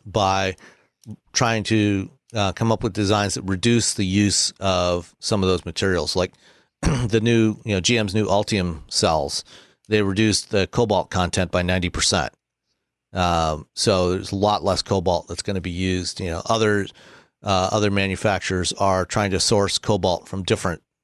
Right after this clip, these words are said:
different, uh, regions of the world, not from, uh, Central Africa, where most of the cobalt has come from so far. So those, those are issues that need to be addressed. But, you know, then again, you know,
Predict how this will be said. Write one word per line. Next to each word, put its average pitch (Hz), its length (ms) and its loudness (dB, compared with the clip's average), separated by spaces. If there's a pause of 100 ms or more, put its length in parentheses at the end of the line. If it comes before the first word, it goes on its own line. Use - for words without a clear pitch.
(140)
different, 101 360 0 (320)
uh, 98 180 2
regions 92 400 0
of 87 100 -4
the 85 80 -4
world, 87 460 0
not 92 180 -2
from, 85 360 -6 (420)
uh, 90 220 0
Central 85 400 0
Africa, 90 440 -4
where 90 480 0 (120)
most 98 320 -2
of 95 60 0
the 87 140 0
cobalt 85 420 -2
has 82 100 -4
come 92 180 -4
from 85 220 -6
so - 160 -2
far. - 360 0 (560)
So 90 360 0
those, 120 400 -2
those 135 220 4
are 131 200 4
issues 117 380 2
that 107 120 0
need 107 180 0
to 107 60 -4
be 104 120 0
addressed. 98 500 -2 (140)
But, 107 260 0 (200)
you 104 80 -8
know, 98 120 -2
then 117 160 0
again, 110 420 0 (440)
you 101 100 -2
know, 90 200 -2